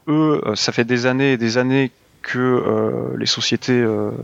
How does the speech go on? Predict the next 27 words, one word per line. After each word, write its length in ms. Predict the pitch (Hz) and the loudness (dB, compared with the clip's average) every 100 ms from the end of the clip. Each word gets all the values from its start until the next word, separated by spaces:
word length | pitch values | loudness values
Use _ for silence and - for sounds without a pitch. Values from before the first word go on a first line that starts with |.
| 139 | -6
cybersécurité 880 | - 120 120 - 123 117 113 131 127 | -4 0 0 0 -2 -2 0 0 0
écrivent 340 | 120 - 135 | 0 0 0
dessus, 480 | 135 135 - 156 165 - - - - 110 | 0 0 0 -2 -2 -4 -18 -20 -20 -4
décrivent 480 | 135 131 139 151 123 | -2 0 -2 0 2
leur 140 | 120 | 2
malware 640 | 120 120 120 139 156 123 - 120 | 2 2 2 2 2 -2 -4 -6
dans 240 | 117 123 | 0 2
le 80 | 117 | 2
détail, 540 | 120 113 143 170 147 113 - - - | 0 2 0 0 0 -4 -10 -20 -4
et 100 | - | -2
ils 80 | 113 | 0
continuent 480 | 135 127 131 131 120 | -2 -2 0 0 -2
toujours 360 | - 156 151 135 | -6 -4 0 0
leur 160 | 120 | 0
activité, 640 | 117 - 110 110 - 160 175 | -2 -4 -6 -4 0 0 0
parfois 320 | 120 - 127 | -2 -2 -4
toujours 340 | - 139 143 | -4 -2 2
en 100 | 123 | 2
utilisant 380 | 117 - 117 127 | 0 -4 -2 0
les 100 | 117 | 2
mêmes 200 | 113 110 | 0 0
C 180 | - 110 | -2 -2
N 100 | 107 | -2
C, 300 | - 147 151 | -2 -4 -6
toujours 320 | - 117 123 | -8 -4 -2
les 80 | 120 | 0
mêmes 220 | 117 113 | 0 0